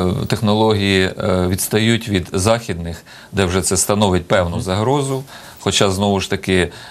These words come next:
Speaker 1: е, зверніть увагу, що в інтернеті з'являється той же Коельо чи, м, хтось з інших, з розкручених на сьогодні, е, авторів, е, світового масштабу, то всі чекають,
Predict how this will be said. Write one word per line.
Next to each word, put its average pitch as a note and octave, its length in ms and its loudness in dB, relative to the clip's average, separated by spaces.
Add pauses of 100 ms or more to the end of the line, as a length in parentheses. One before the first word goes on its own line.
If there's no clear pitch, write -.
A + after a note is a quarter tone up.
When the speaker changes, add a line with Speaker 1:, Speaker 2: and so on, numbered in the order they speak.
(180)
Speaker 1:
е, F#2 100 4
зверніть F#2+ 400 2
увагу, F#2 480 2
що F2+ 420 -4 (340)
в F2+ 60 -4
інтернеті G2 760 0
з'являється F2+ 840 0 (420)
той G2 160 2
же F2+ 140 2
Коельо G2+ 640 2
чи, E2+ 380 -4 (380)
м, F2 560 0
хтось F#2 400 0
з F2+ 140 0
інших, G#2 360 2
з F2+ 200 -2
розкручених G#2+ 760 2
на G2+ 80 2
сьогодні, F#2+ 560 2 (320)
е, F#2 260 2
авторів, G2+ 680 2
е, F#2+ 80 2
світового G2 680 2 (200)
масштабу, A#2+ 640 0
то G2+ 120 -8
всі - 180 -8
чекають, G#2 600 0